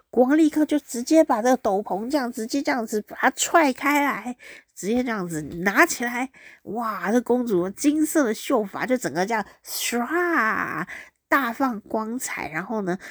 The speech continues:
星光灿烂的衣服，整个就这样子从那个好像反差很大啊，这样直接就，哇，看到，只是脸还很黑这样，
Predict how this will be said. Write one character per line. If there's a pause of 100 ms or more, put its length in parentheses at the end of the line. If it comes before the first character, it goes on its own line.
(140)
星
光
灿
烂
的
衣
服， (260)
整
个
就 (120)
这
样
子 (480)
从
那
个 (180)
好
像
反
差
很
大
啊，
这
样
直
接
就，
哇，
看
到，
只
是
脸
还
很
黑
这
样，